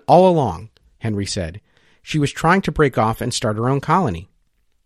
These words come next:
"But the Misties aren't supposed to be able to do this on their own. Their modification shouldn't allow it. Did you document it?" "Isn't that my line?" Henry asked. He gave a little shrug. "Ours have gone through several generations of natural breeding now.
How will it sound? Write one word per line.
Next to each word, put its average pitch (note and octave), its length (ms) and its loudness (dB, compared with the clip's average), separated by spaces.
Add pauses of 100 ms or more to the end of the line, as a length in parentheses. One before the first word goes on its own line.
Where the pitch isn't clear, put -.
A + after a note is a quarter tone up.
(260)
"But D3+ 120 0
the E3+ 80 0
Misties G#3+ 400 0
aren't A3 240 -2
supposed - 320 -4
to F#3+ 80 -4
be F#3+ 140 -2
able F3+ 200 -2
to E3 80 -4
do F#3 220 -2
this F3+ 220 0
on A2 120 0
their G2+ 180 -4
own. F#2 260 -10 (480)
Their C3 120 2
modification D3+ 720 0
shouldn't C3+ 300 -2
allow D3+ 320 0
it. F2 120 -12 (200)
Did B2 200 -2
you A#2 80 -6
document C3 640 -2
it?" F#3 200 -4 (840)
"Isn't B2 280 2
that A2+ 200 0
my G#2+ 280 -2
line?" C#3 440 -2 (300)
Henry A#2+ 340 -2
asked. A#2 360 -6 (460)
He D3+ 100 -8
gave C#3+ 240 2
a A#2 40 -2
little G2 200 -2
shrug. G2+ 340 -10 (960)
"Ours F#3+ 220 6
have B3 140 -2
gone D3 200 2
through B2+ 160 -6
several D3 380 2
generations A#2+ 680 0
of G#2 80 -2
natural A2+ 400 -2
breeding B2 380 0
now. E2+ 260 -8